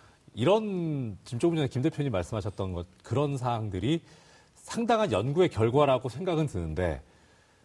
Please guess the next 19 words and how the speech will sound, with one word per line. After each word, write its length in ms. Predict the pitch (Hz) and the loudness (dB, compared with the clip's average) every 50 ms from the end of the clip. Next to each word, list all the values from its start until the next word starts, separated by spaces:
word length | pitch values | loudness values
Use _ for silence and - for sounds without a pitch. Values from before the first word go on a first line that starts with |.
| _ _ _ _ - | _ _ _ _ -12
이게 220 | - - - - | -8 -8 -8 -8
또 200 | - - 208 165 - - - - _ _ _ _ _ _ - | -6 -2 -2 -2 -2 -4 -12 -20 _ _ _ _ _ _ -8
이 40 | 98 | -6
사람들을 380 | - - 240 240 226 226 202 | -2 0 0 0 0 0 -2
잘 160 | - 151 160 107 | -2 -2 -2 0
믿을 260 | 95 110 143 233 294 | 0 2 4 6 4
수가 260 | 285 - - 311 254 170 | 4 4 0 2 2 2
없으니까. 1040 | 123 - - - 117 98 82 - - 80 76 78 78 80 82 82 80 71 69 69 - - - - - - - - _ _ _ | 2 0 -2 -6 -6 -6 -6 -6 -4 -4 -2 -2 -2 -2 0 -2 -2 -2 -4 -8 -12 -18 -20 -20 -20 -20 -20 -20 _ _ _
그러니까 300 | - 165 175 151 123 - - - - - - _ - | 0 2 2 2 0 -2 -8 -20 -20 -20 -20 _ -2
아까 280 | - - - 214 208 | -2 2 6 6 6
말씀하셨던 840 | 151 117 123 - - 175 160 139 151 147 - - 180 180 170 147 117 - - - - - - _ _ _ - | 6 6 2 0 0 0 0 0 0 -2 0 2 2 2 2 -2 -6 -10 -16 -20 -20 -20 -20 _ _ _ -8
소련에 640 | - - 240 262 269 269 277 277 277 269 262 254 220 | 0 2 4 6 8 8 8 6 6 4 2 2 4
대한, 400 | 185 180 151 135 127 98 76 71 - - - | 4 4 4 4 2 0 0 -4 -10 -4 0
러시아에 640 | 110 127 170 190 - - 233 226 220 214 208 202 180 | 2 4 4 4 2 2 4 6 8 8 8 6 6
대한 440 | 165 170 165 170 185 202 202 185 - | 6 4 4 6 4 4 2 0 -2
어떤 460 | - 95 110 - - 165 160 170 175 - | -2 -2 -2 0 2 2 2 2 0 -4
청구권을 1160 | - - - 247 247 254 233 - - - 202 190 190 185 175 185 196 202 214 214 208 214 - - _ _ _ _ _ _ _ _ _ _ _ _ _ _ _ _ _ - - - | -6 -4 -4 -2 0 0 -2 0 2 6 6 6 6 6 4 4 6 6 6 4 2 -2 -12 -20 _ _ _ _ _ _ _ _ _ _ _ _ _ _ _ _ _ -20 -18 -4
끌어내기 680 | - 220 277 285 269 269 254 233 208 175 170 190 180 156 | 4 6 8 8 8 6 6 4 2 2 2 2 2 4
위해서 600 | 147 143 139 135 117 143 147 165 170 180 180 | 4 6 4 4 4 2 2 2 4 2 0